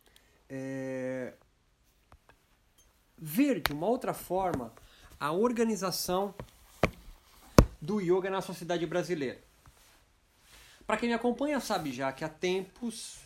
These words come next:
pelo menos acho que uns dez anos, eu venho propondo uma forma de enxergar o yoga na sociedade brasileira, é, que fuja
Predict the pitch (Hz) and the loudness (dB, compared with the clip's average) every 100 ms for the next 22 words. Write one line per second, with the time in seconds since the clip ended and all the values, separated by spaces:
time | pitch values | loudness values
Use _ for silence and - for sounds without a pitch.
0 | - _ 101 101 147 127 127 - - 180 | -20 _ -14 -8 -6 -4 -6 -8 0 0
1 | 123 135 139 120 127 147 180 185 - - | 2 -2 -2 -4 -4 -4 -4 -6 -14 -20
2 | - - - 156 160 214 220 247 233 - | -20 -20 -10 -4 0 0 2 2 2 2
3 | 208 208 156 117 120 120 - - 202 190 | 4 4 0 -2 -4 -6 -8 -2 2 2
4 | 139 113 127 - 160 123 123 180 202 151 | 0 -6 -6 -6 -6 -6 -2 0 0 -2
5 | 120 123 135 143 160 - _ - - - | -4 -2 -2 -4 -8 -12 _ -20 -20 -20
6 | - - 131 123 - 139 139 131 127 127 | -18 -6 -4 -4 -6 -2 -2 -2 -2 -4
7 | 123 110 117 135 180 - - - - - | -6 -6 -4 -4 -6 -12 -20 -20 -20 -20
8 | - _ - 139 - 262 - - 277 262 | -20 _ -14 -12 -4 -4 -2 0 4 4
9 | 151 135 113 | 2 -2 -4